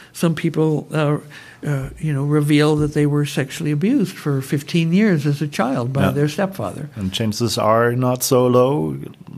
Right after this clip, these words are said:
Speaker 2: looking at the data.
Speaker 1: Exactly.
Speaker 2: Yeah.
Speaker 1: Yeah. Well, in Canada, for example, eighty percent of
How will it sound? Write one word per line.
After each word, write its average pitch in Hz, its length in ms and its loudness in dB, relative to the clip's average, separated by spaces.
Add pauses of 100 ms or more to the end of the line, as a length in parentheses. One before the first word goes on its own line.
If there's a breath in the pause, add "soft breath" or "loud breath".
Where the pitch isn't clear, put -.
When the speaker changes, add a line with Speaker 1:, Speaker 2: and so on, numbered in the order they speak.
(260)
Speaker 2:
looking 107 320 -4
at 101 140 -4
the 107 60 -2
data. 101 360 0
Speaker 1:
Exactly. 117 600 -4
Speaker 2:
Yeah. - 80 -8 (440 loud breath)
Speaker 1:
Yeah. 123 200 -14 (160)
Well, 165 340 2
in 135 220 -4
Canada, 185 540 -2
for - 180 -12
example, 113 480 -8 (400 loud breath)
eighty 185 260 2
percent 170 460 -2
of 143 200 -4